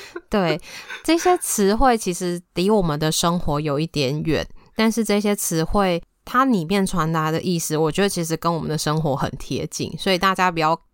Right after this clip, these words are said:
看到这些词就把它想成是宗教，或者是想成是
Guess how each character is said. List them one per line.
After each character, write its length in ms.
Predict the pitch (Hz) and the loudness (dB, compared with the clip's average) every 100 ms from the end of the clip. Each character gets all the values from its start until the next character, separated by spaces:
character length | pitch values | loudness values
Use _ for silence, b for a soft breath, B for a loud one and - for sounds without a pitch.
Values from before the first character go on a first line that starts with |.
| - | -6
看 160 | 226 | 0
到 140 | 196 175 | 2 2
这 100 | 175 | 0
些 200 | 175 160 | 0 -2
词 520 | - - - 139 - B B - | -2 -6 -6 -8 -10 B B -4
就 100 | 202 | 0
把 140 | 175 | 0
它 140 | 156 175 | 2 0
想 260 | - 143 | 0 -4
成 180 | 156 151 | -4 -8
是 240 | 156 165 160 | -4 -4 -4
宗 400 | - 156 156 160 | -2 -2 -2 -4
教， 320 | - 160 85 | 0 2 0
或 180 | - 180 | 0 -2
者 140 | 151 | -2
是 200 | 156 170 | -4 -4
想 280 | 165 160 139 | -2 -2 -2
成 260 | 165 151 165 | -4 -4 -2
是 340 | 180 165 156 | -2 0 -2